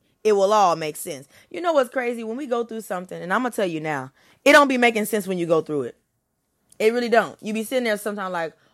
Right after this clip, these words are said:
"Why am I here in this position right now, going through this situation in this hour with these people in this particular circumstance?" Why is that happening now? And at the time, you don't have the answer.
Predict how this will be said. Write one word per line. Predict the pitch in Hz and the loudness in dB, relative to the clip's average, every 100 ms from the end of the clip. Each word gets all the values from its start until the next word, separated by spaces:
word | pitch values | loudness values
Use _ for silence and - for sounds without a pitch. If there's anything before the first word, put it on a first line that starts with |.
| - | -10
"Why | 170 220 247 233 | -2 0 0 -2
am | 208 190 | -6 -8
I | 175 | -10
here | 196 220 208 190 | -10 -8 -6 -6
in | 170 180 | -8 -10
this | 180 | -10
position | - 175 185 180 165 165 | -12 -10 -10 -10 -12 -8
right | 185 202 | -8 -8
now, | 185 180 156 160 | -10 -12 -12 -8
going | 185 196 202 | -6 -6 -8
through | 185 | -10
this | 185 185 | -10 -10
situation | 190 202 175 180 190 165 | -12 -8 -8 -8 -12 -12
in | 185 | -10
this | 196 | -10
hour | - 175 165 | -6 -4 -4
with | 160 233 | -6 -8
these | 247 226 | -10 -8
people | 233 170 165 175 _ - | -12 -10 -10 -10 _ -12
in | 208 | -10
this | 202 196 | -8 -10
particular | 196 208 180 180 | -12 -10 -8 -8
circumstance?" | 190 165 165 151 127 - - _ _ _ _ _ 370 | -8 -12 -14 -16 -18 -20 -20 _ _ _ _ _ -6
Why | 233 214 202 208 | -2 0 0 -2
is | |
that | 196 | -4
happening | 208 202 202 202 | -2 -4 -6 -8
now? | 208 208 226 247 _ _ _ _ _ - | -6 -6 -8 -10 _ _ _ _ _ 0
And | 247 233 | 2 2
at | 240 233 | 0 -2
the | 220 | -4
time, | 294 269 294 247 240 | 0 4 4 2 0
you | 220 | 0
don't | 254 247 | 2 2
have | 233 220 | 2 0
the | 220 | -2
answer. | 240 240 160 | -2 -4 -6